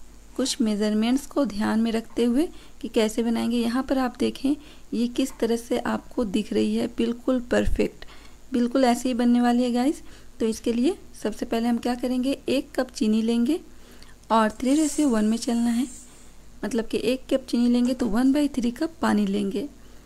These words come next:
आप जिस भी माप में ले रहे हों, अगर कटोरी से ले रहे हो, cup से ले रहे हो, अगर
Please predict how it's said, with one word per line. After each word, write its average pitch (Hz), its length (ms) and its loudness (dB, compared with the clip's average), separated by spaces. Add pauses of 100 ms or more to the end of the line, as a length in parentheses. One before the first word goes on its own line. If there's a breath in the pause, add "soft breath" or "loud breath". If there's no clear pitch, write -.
(720 loud breath)
आप 254 200 2
जिस 269 340 -2
भी 277 180 6
माप 233 360 2 (200)
में 226 200 4
ले 220 180 4
रहे 226 120 2
हों, 226 280 0 (140)
अगर 220 200 -2
कटोरी 226 420 -2
से 240 140 -4
ले 226 120 0
रहे 220 100 0
हो, 220 100 -2
cup 226 200 -4
से - 160 -4
ले 220 140 0
रहे 214 100 2
हो, 220 120 -2 (420 loud breath)
अगर 269 200 4